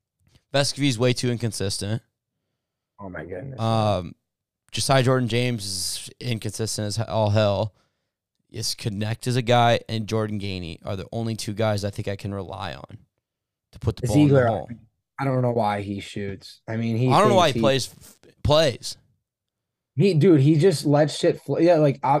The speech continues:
Speaker 2: everybody, like Joey said, like, people
Speaker 1: Good
Speaker 2: think he's, like, a
Speaker 1: defender. Who
Speaker 2: Yeah, see,
Speaker 1: cares?
Speaker 2: which is, which is good. Yeah, that's how they play. But he's also five nine defender. Like, obviously, you're still gonna get scored on. You're shooting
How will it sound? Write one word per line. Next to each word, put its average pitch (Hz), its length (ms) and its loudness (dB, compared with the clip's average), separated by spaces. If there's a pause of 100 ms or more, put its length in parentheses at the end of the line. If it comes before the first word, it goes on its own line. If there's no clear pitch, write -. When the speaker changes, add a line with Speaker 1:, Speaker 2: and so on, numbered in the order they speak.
(120)
Speaker 2:
everybody, 156 280 2
like 131 160 2
Joey 143 260 4
said, 135 220 2
like, 117 200 2
people 131 240 -2
Speaker 1:
Good 117 80 0
Speaker 2:
think 120 120 2
he's, 117 60 -4
like, 123 120 2
a 120 40 4
Speaker 1:
defender. 104 340 0 (760)
Who 127 120 -2
Speaker 2:
Yeah, 135 80 6
see, 127 40 6
Speaker 1:
cares? 127 340 4
Speaker 2:
which - 100 -8
is, 147 160 0 (680)
which 190 140 0
is 254 160 2
good. 208 300 4
Yeah, 180 180 6
that's 151 180 2
how 165 120 6
they 156 100 6
play. 156 260 2
But 143 120 2
he's 143 100 4
also 165 200 2 (100)
five 151 280 4
nine 147 240 4
defender. 131 500 2
Like, 117 400 -4
obviously, 143 400 0
you're 127 80 0
still 139 160 -2
gonna 131 140 0
get 110 100 -6
scored 135 280 2
on. 120 160 -2
You're 117 140 -4
shooting 139 440 2